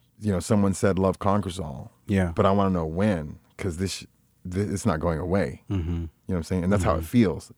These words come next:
Speaker 2: Yeah.
Speaker 1: It's gonna go away. We all know that.
Speaker 2: But at the
Speaker 1: It's gonna,
Speaker 2: moment
Speaker 1: or it's gonna change at least.
Speaker 2: Yeah, you just don't feel like it is at that
Speaker 1: You
Speaker 2: moment.
Speaker 1: don't. And this is, like, when maybe how people like the twenty-six-year-old you were talking about earlier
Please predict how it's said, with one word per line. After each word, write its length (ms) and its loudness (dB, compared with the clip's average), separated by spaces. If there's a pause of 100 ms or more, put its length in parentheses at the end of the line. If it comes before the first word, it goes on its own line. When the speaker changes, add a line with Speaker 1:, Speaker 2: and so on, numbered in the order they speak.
Speaker 2:
Yeah. 200 2
Speaker 1:
It's 120 -2
gonna 180 8
go 160 6
away. 420 4
We 140 4
all 160 6
know 240 2
that. 260 -4 (1300)
Speaker 2:
But 160 8
at 100 8
the 80 6
Speaker 1:
It's 80 8
gonna, 160 12
Speaker 2:
moment 140 12
Speaker 1:
or 100 12
it's 100 6
gonna 160 8
change 440 8
at 140 0
least. 340 -4
Speaker 2:
Yeah, 280 4
you 140 8
just 220 8
don't 160 6
feel 240 10
like 200 10
it 80 4
is 220 6
at 160 4
that 140 4
Speaker 1:
You 20 2
Speaker 2:
moment. 300 4
Speaker 1:
don't. 280 2 (480)
And 140 2
this 180 2
is, 120 -2
like, 280 2
when 220 0
maybe 280 2
how 180 0
people 500 -2
like 280 -4
the 100 -4
twenty-six-year-old 760 -4
you 60 -6
were 60 -6
talking 260 0
about 120 -2
earlier 480 0